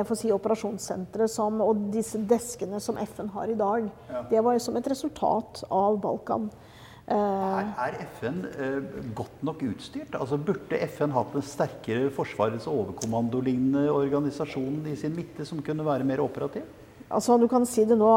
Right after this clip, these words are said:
Speaker 1: eh, det er jo litt sånn som nato, ikke sant?
Speaker 2: Mm.
Speaker 1: Altså, man, det er jo en politisk avgjørelse, og det treffes av et sikkerhetsråd. Eh, men så er det da det apparatet som skal, eh,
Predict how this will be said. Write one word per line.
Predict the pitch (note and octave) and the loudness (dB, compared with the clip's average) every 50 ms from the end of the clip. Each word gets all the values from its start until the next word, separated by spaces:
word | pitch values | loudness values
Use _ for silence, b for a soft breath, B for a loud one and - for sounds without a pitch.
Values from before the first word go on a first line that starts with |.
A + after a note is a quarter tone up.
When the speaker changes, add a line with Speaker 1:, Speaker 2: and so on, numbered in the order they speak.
| A3 | 8
Speaker 1:
eh, | G#3+ - - A3 G#3+ G#3 G#3 G3+ G3+ G#3+ - - G3+ - | 8 6 4 4 6 6 6 4 4 2 -2 -6 -4 2
det | A3 A3+ | 8 10
er | A#3+ B3+ | 10 10
jo | A#3+ | 10
litt | A3+ A3 | 8 8
sånn | - G#3+ G3+ | 6 2 2
som | G3 A3 G#3+ G#3+ G3+ | 2 2 2 2 2
nato, | G3+ F3+ E3+ E3 - - G#3+ G#3+ G#3+ F#3+ G3 | 2 2 0 -2 2 4 4 6 4 4 0
ikke | - G#3 F#3+ A3 G3+ | -2 0 2 2 4
sant? | G#3+ A3 - | 4 4 6
Speaker 2:
Mm. | A3+ G3+ | 4 4
Speaker 1:
Altså, | G3 G#3+ | 4 4
man, | G#3+ G#3+ G#3+ E3+ | 2 2 2 2
det | F#3 A3 | 4 6
er | F#3+ F3+ F3+ | 8 8 8
jo | G3+ G#3+ G#3+ | 8 6 2
en | G#3 - | 4 4
politisk | A#3+ G#3+ G#3+ G#3 G#3+ - - A3 - - - | 4 4 4 2 -2 0 0 0 0 2 2
avgjørelse, | F#3 F#3+ F#3+ G3+ G3 G3+ G#3+ G#3 - - A#3+ A#3 A3+ G3+ C3+ | 4 4 6 4 4 4 4 2 0 0 2 4 4 4 4
og | F#3+ G3 G3 | 4 4 6
det | G3+ G#3 G#3+ G#3 G#3 G#3 G#3 - | 6 6 6 4 2 2 0 2
treffes | - G#3+ - - F#3 F3 - | 2 2 2 0 -4 -2 0
av | G3 G3+ | 0 -2
et | - - | -2 -2
sikkerhetsråd. | - F3 - - F#3+ F3+ - - G3+ G#3 A3 A3+ G#3+ - B B B B B B B B B B | -4 -4 -2 -2 -4 -4 -2 0 2 4 4 4 2 0 B B B B B B B B B B
Eh, | G#3 G3+ G3+ G3 G3+ G3+ | 2 2 2 2 2 2
men | G#3+ A3 A3 A3 | 2 2 2 2
så | G#3+ - A3+ G#3 | 2 4 4 6
er | G#3 A3+ | 6 6
det | G#3 | 6
da | G3 G3+ G3+ G3+ | 6 6 6 6
det | G3+ | 4
apparatet | G3 F#3+ - A3 G#3 F#3 F3 E3+ - G3+ G3 | 4 4 4 2 2 2 2 0 -4 -8 -6
som | - G3+ | -6 -6
skal, | G3 - A3+ A3 G#3 G#3 G#3+ | -4 -2 0 2 4 4 4
eh, | G#3 G#3 | 4 4